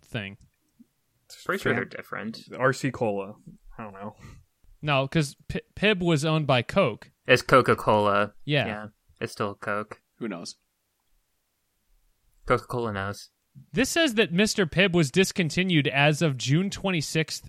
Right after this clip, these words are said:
Speaker 1: two thousand one. But I feel like I've had Mister Pibb more recently than that. I don't feel like this is
Speaker 2: You've
Speaker 1: accurate.
Speaker 2: had Pibb Extra.
Speaker 3: Pibb Extra.
Speaker 1: That doesn't sound like a
Speaker 2: Completely
Speaker 1: real
Speaker 2: different.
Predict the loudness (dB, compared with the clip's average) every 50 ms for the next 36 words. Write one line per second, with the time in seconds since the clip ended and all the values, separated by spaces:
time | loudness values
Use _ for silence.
0 | -18 _ -4 -2 -2 -2 0 0 2 2 2 2 2 0 -2 -4 -4 -2 -2 0
1 | 0 -2 -2 -6 -12 -20 _ _ _ _ 4 6 6 6 6 4 4 4 4 4
2 | 4 2 0 0 -2 0 2 4 4 4 2 0 0 -2 -2 -2 -4 -6 -2 -2
3 | -2 -2 0 0 0 0 2 2 0 -2 -2 -6 -8 -8 -8 -6 -4 -4 -4 -4
4 | -6 -8 -10 -12 -14 -16 _ _ -2 0 0 2 0 0 -2 0 0 0 0 0
5 | 0 2 2 4 4 4 4 4 2 0 0 2 2 2 2 0 -4 _ 2 2
6 | 2 2 -4 -6 0 2 2 2 2 0 -2 -4 -6 _ _ _ _ _ _ _
7 | _ _ _ -14 -12 -12 -12 -10 -8 -6 -6 -6 -8 -12 -16 -16 -6 0 2 2
8 | 2 2 0 -2 -2 -4 -2 0 0 0 0 0 0 0 2 4 4 4 4 4
9 | 2 2 0 -2 -4 -6 -6 -6 -8 -12